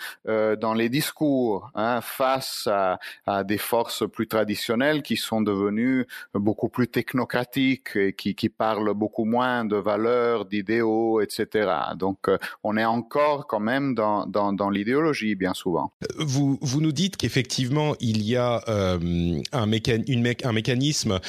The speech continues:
Speaker 2: euh, de récupération qui est pas nouveau, mais pour plonger au cœur de la différence, euh, dans, dans les événements que nous voyons aujourd'hui, est-ce que vous pensez que,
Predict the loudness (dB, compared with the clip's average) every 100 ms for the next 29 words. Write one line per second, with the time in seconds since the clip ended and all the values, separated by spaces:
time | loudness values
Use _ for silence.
0 | -8 -4 0 2 2 0 0 0 -2 0
1 | 2 2 0 0 0 -2 -2 -2 0 0
2 | 2 0 0 2 0 -2 -6 -8 -4 0
3 | 2 2 0 -4 -6 -2 2 2 0 -2
4 | 0 2 2 0 0 0 2 2 0 -2
5 | -2 0 2 2 0 -2 0 2 2 0
6 | -2 0 0 2 2 0 0 -4 -8 -6
7 | -2 -2 0 0 2 0 0 0 0 0
8 | 0 0 0 0 2 0 0 0 0 -2
9 | -2 -8 -8 -12 _ -2 -2 0 0 0
10 | 0 0 0 0 0 2 0 -2 -6 -2
11 | 0 2